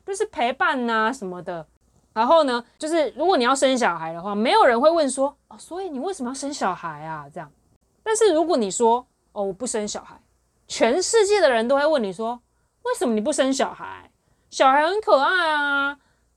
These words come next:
你就是要生小孩才能真的变成成熟的大人嘛，对不对？那你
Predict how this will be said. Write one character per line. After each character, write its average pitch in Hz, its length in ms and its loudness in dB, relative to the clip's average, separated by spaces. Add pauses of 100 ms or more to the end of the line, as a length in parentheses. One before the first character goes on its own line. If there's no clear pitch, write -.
你 285 140 -6
就 370 80 -6
是 440 80 -2
要 466 100 6
生 440 220 2
小 370 100 2
孩 240 160 4
才 277 140 -6
能 311 160 -4
真 403 100 -4
的 403 100 -2
变 381 140 -2
成 311 100 0
成 277 200 -2
熟 277 160 0
的 269 60 -4
大 302 220 2
人 196 140 2
嘛， 185 380 -6 (360)
对 233 80 -8
不 220 60 -6
对？ 208 260 -2 (280)
那 440 160 -2
你 240 440 2